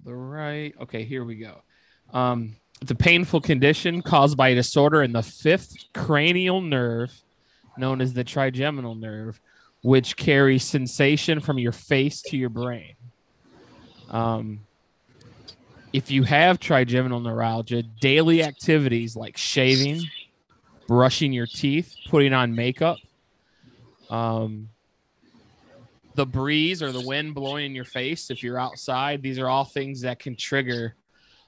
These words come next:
um, an, an episode of it. And it's frustrating. It's, um, a debilitating condition. Um, and a lot of times this is diagnosed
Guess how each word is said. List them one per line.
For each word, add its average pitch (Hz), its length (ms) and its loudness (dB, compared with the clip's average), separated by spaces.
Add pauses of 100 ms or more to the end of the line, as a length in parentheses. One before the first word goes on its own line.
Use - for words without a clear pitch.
(180)
um, 110 480 0 (440)
an, 117 320 0
an 120 140 2
episode 120 460 2
of 104 200 -2
it. 104 160 -8 (100)
And 104 400 -6 (920)
it's - 840 0
frustrating. 147 880 4 (840)
It's, 123 380 0
um, 117 500 4 (280)
a 127 80 4
debilitating 139 720 4
condition. 123 680 -4 (180)
Um, 113 440 -2 (140)
and 131 140 2
a 131 40 2
lot 131 280 4
of 180 120 0
times 180 580 -2 (200)
this 131 320 0
is 175 140 0
diagnosed 139 840 2